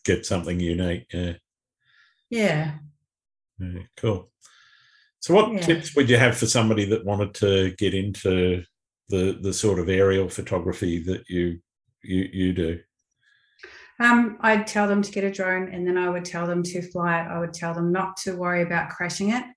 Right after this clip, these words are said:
Speaker 2: I would tell them not to worry about, um, it falling into the water, um, at all, because chances of that happening are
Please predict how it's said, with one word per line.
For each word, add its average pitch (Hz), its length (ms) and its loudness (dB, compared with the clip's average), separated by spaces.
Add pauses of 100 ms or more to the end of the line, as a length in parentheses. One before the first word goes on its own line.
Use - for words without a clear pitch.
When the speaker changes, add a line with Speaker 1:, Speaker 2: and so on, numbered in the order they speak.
(680)
Speaker 2:
I 175 120 -4
would 175 140 0
tell 175 220 -2
them 175 220 0
not 190 200 0
to - 120 -6
worry 180 380 0
about, 170 460 -2 (340)
um, 165 420 -2
it 170 160 -4
falling 180 440 -2
into 175 240 0
the 170 100 -6
water, 170 640 -4 (880)
um, 165 340 -2
at 175 100 -4
all, 190 380 -2 (480)
because 180 420 -4
chances 180 400 -2
of 170 140 -6
that 175 180 -2
happening 165 640 -4
are 160 400 -6